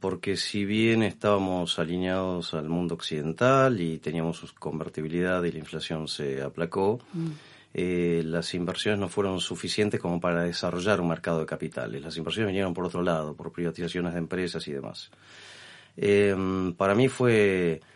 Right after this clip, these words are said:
Speaker 1: espectacular porque, eh, yo estaba en A B N amro y, y ahí aprendés todo lo que hay que hacer.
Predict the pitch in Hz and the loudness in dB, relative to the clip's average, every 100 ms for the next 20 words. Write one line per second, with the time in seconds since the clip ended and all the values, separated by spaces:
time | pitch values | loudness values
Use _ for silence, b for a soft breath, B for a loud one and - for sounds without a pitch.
0 | B B B B B - - 101 110 107 | B B B B B -8 -4 0 2 4
1 | 123 117 131 - 123 107 - 107 110 110 | 6 8 6 4 0 0 2 4 4 2
2 | - _ - 101 95 95 92 90 87 85 | -2 _ -4 0 2 2 2 2 0 0
3 | 95 92 - 101 98 95 92 92 95 101 | -2 -2 2 4 4 4 2 2 2 4
4 | 101 104 107 135 147 - - 95 90 90 | 4 2 4 4 4 0 -6 -2 0 0
5 | 87 85 78 76 71 - - 90 92 90 | 2 0 -2 -4 -6 -10 -10 -4 -2 0
6 | 92 101 104 98 85 90 90 95 - 107 | 2 2 2 2 0 -2 0 -2 -2 0
7 | 98 98 87 - 90 - 87 - 65 | 2 0 0 -2 -2 -2 -4 -2 -4